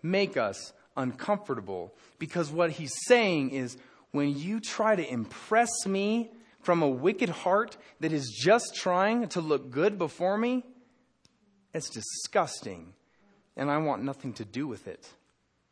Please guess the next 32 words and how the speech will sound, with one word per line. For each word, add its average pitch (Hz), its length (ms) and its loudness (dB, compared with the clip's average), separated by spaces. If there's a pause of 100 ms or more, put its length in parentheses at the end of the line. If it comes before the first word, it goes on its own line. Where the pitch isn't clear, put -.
(2250)
Jeannie 170 280 0
and 170 100 4
I 156 80 6
have 147 140 4
a 117 40 -6
dog 117 440 4 (180)
at 117 120 -2
home 107 420 -4 (220)
that 123 100 -2
when 127 100 -2
he 135 140 -2
was 131 140 -2
a 101 40 -10
puppy, 101 640 0 (1500)
we 143 80 0
let 165 160 6
him 214 80 6
outside 180 460 6
one 123 180 0
day, 92 320 -6 (1040)
and 143 120 0
he - 20 -4
comes 208 400 4
back 180 220 4
to - 100 -10
the 139 120 -8
door 113 500 -2 (240)
with 127 100 -8
something 143 300 -2
in 123 80 -4
his 110 100 -8
mouth. 123 480 -6